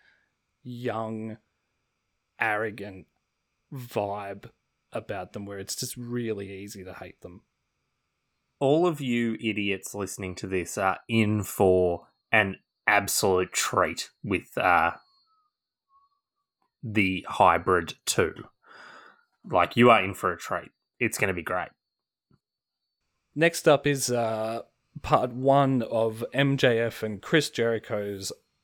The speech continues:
Speaker 1: uh, art film triptych, uh, <laughs> The Inner Circle Go to Vegas. Um, I, look, my opinions do get better as the show goes on.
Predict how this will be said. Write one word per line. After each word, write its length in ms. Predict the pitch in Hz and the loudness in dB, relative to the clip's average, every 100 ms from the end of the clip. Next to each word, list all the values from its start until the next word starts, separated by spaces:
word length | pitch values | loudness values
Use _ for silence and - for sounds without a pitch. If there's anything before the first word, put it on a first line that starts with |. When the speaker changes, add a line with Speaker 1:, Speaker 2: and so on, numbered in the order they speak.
| - | -12
Speaker 1:
uh, 380 | 98 95 92 98 - _ - | -10 -10 -10 -14 -16 _ -2
art 260 | 131 127 - | 0 2 0
film 320 | - 123 113 | -4 -2 -4
triptych, 720 | - 147 - - 113 - - _ _ _ _ _ _ _ _ - | -4 -4 -2 -2 -2 -4 -20 _ _ _ _ _ _ _ _ -6
uh, 340 | 110 101 104 - 143 - - | -6 -4 -8 -8 -10 -12 -16
<laughs> 320 | - - - | -16 -16 -6
The 240 | 151 156 | 0 0
Inner 140 | 131 135 | 0 0
Circle 380 | - 127 127 | 0 0 -2
Go 180 | 110 117 | -2 -2
to 80 | 110 | -2
Vegas. 560 | 113 113 113 113 104 - - - - - - - - _ _ - | -4 -4 -4 -8 -10 -14 -18 -20 -20 -20 -20 -20 -20 _ _ 2
Um, 340 | 135 135 127 - _ _ _ _ _ _ _ _ _ _ _ _ - _ _ | 4 4 -2 -10 _ _ _ _ _ _ _ _ _ _ _ _ -20 _ _
I, 540 | 147 160 160 151 151 143 _ - | 2 4 6 4 4 0 _ -6
look, 300 | 156 135 - | 2 2 2
my 180 | 135 175 | 4 4
opinions 460 | 185 196 156 139 - | 4 4 4 0 -2
do 180 | 123 | -4
get 260 | 127 117 - | 0 -2 0
better 260 | 110 107 107 | -4 -2 -4
as 120 | - | -4
the 80 | - | -4
show 280 | - 104 98 | -2 -2 -2
goes 280 | 101 95 | -4 -4
on. 340 | 101 92 95 | -6 -8 -10